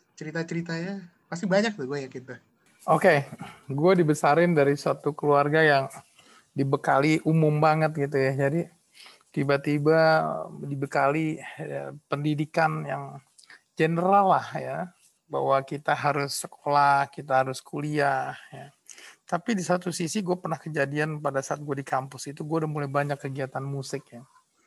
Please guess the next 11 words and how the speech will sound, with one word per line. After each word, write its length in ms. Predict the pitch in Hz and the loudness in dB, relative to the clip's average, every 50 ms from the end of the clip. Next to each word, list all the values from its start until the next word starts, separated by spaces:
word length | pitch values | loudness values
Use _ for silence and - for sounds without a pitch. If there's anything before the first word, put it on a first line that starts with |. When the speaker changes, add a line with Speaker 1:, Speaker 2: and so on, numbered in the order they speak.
| _ _ _ - | _ _ _ -16
Speaker 2:
Suatu 160 | 160 147 147 | -14 -12 -8
saat 240 | 139 - 143 160 160 | -4 -2 -2 -2 -2
bokap 320 | 156 135 135 - 139 - | -4 -6 -6 -6 -8 -6
gue 160 | _ - 143 | _ -8 -6
tuh 100 | 156 170 | -6 -6
nanya 380 | 160 151 143 135 143 143 135 120 - - _ | -6 -4 -6 -6 -6 -8 -10 -12 -14 -16 _
ke 80 | - 143 | -14 -12
gue, 400 | 139 139 139 139 135 131 127 - | -10 -8 -8 -8 -8 -8 -10 -14
"Eh, 100 | - 151 | -16 -12
kamu 300 | - 143 143 147 160 165 | -8 -8 -8 -6 -8 -6
tuh 240 | - 226 220 190 | -6 -6 -6 -8